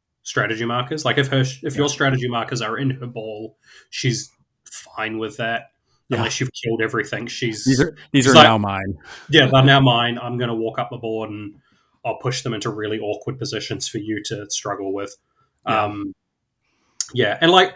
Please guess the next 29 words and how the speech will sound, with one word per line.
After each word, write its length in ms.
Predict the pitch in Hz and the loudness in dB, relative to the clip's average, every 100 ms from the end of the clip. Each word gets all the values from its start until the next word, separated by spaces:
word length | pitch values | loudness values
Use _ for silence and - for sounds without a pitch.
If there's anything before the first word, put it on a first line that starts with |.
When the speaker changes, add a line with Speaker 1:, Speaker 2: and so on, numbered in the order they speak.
| - | -10
Speaker 1:
h-, 60 | |
also, 560 | - 165 147 147 123 - - _ _ | -2 2 4 4 2 0 -12 _ _
tech, 400 | - - 147 151 - - _ _ _ _ _ | -10 -4 -4 -4 -12 -18 _ _ _ _ _
I 80 | 127 | -6
think 240 | 135 135 | -2 -2
people 400 | 131 135 131 127 | 0 0 2 0
sometimes 840 | 113 - 123 120 123 117 113 110 - | 0 -2 -2 -2 -2 -2 -2 -6 -8
go, 240 | 131 117 | -6 -4
"Oh, 200 | 110 120 | -4 -4
this 160 | 120 127 | -4 -8
is 80 | 120 | -6
really 200 | 120 113 | -6 -6
good 180 | 120 | -6
into 140 | 117 107 | -6 -8
this 140 | 117 | -8
one 280 | - 117 117 | -8 -8 -6
particular 440 | 123 127 113 113 107 | -6 -8 -6 -8 -8
matchup." 420 | 110 - 156 156 _ - - - | -8 -4 -6 -6 _ -20 -20 0
The 100 | 139 | 0
tech 280 | 139 185 190 | 2 0 2
needs 220 | 151 139 | 4 4
to 40 | 135 | 2
be 120 | 127 | 0
a 60 | 113 | 0
good 220 | 113 104 | -2 -4
model. 400 | 98 101 113 - _ _ _ _ _ _ | -8 -8 -10 -12 _ _ _ _ _ _
Speaker 2:
Yeah. 180 | - 92 - _ _ _ | -10 -10 -12 _ _ _
Speaker 1:
So, 200 | - 135 | -2 4
like, 300 | 123 170 - | 4 4 0